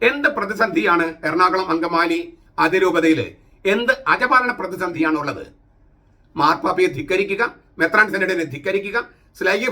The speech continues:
സിംഹാസനത്തെ ധിക്കരിക്കുക, പരിശുദ്ധ സിംഹാസനത്തെ ധിക്കരിക്കുക. അതിനെ പ്രതിസന്ധി, അജപാലന പ്രതിസന്ധി എന്നാണോ വിളിക്കുക, ശീഷ്മ എന്നാണോ വിളിക്കുക? ശീഷ്മക്കാരെ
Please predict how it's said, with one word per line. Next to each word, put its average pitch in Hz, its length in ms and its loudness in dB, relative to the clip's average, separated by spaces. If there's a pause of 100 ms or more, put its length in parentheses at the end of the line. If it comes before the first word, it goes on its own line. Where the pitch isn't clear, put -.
സിംഹാസനത്തെ 196 600 0
ധിക്കരിക്കുക, 220 460 -4 (400)
പരിശുദ്ധ 220 380 2
സിംഹാസനത്തെ 185 640 -4
ധിക്കരിക്കുക. 151 460 -4 (840)
അതിനെ 208 240 0 (420)
പ്രതിസന്ധി, 220 520 0 (180)
അജപാലന 233 480 2
പ്രതിസന്ധി 214 460 -2 (100)
എന്നാണോ 240 460 2
വിളിക്കുക, 156 340 -2 (520)
ശീഷ്മ 302 460 0 (120)
എന്നാണോ 175 340 0
വിളിക്കുക? 135 320 -10 (1900)
ശീഷ്മക്കാരെ 202 680 0